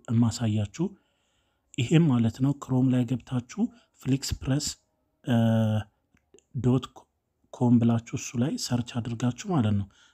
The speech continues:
እሱ ላይ ታገኙታላችሁ። በቀጥታ አሁን፣ እ፣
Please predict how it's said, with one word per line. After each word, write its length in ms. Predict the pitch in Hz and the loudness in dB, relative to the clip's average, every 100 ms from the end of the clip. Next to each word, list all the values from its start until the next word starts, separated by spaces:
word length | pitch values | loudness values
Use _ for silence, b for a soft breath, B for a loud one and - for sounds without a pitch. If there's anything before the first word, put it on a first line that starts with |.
| b | b
እሱ 240 | 131 - 127 | -6 -2 0
ላይ 120 | 120 123 - - | 2 0 -4 -4
ታገኙታላችሁ። 920 | 123 117 113 98 117 107 107 - 208 208 _ _ - | 2 4 4 2 -2 -2 -4 -4 -8 -8 _ _ -10
በቀጥታ 420 | 135 - - 107 123 | -4 -4 -4 -6 -2
አሁን፣ 200 | 127 208 - _ _ _ _ _ | 0 0 -4 _ _ _ _ _
እ፣ 100 | - | -4